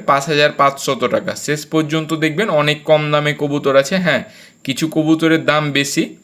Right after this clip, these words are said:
তবে সবগুলার না। দর্শক দেখতে পাচ্ছেন এখানে একটা বারানবার্গ, আহ, টামলারের রানিং মাদি, সাদা কালার, ডিম বাচ্চা হান্ড্রেড পার্সেন্ট ওকে আছে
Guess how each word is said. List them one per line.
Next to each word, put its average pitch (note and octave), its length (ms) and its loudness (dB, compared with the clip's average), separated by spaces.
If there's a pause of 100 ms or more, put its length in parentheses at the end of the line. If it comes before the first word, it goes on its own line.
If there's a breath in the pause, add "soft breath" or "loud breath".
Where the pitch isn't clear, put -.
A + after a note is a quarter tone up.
তবে C3 200 0
সবগুলার D3 600 2
না। G2+ 260 -6 (640)
দর্শক C#3 400 2
দেখতে E3+ 280 0
পাচ্ছেন E3 340 2
এখানে D#3+ 220 2
একটা D3+ 200 2 (120)
বারানবার্গ, D3 640 4
আহ, - 600 2
টামলারের C#3 580 2 (300)
রানিং D3 320 2
মাদি, C3 380 0
সাদা C3 340 2
কালার, B2 340 2
ডিম C3+ 220 -4
বাচ্চা C3+ 280 0
হান্ড্রেড C#3 360 -2
পার্সেন্ট C3+ 300 0
ওকে C3+ 320 0
আছে C3 280 2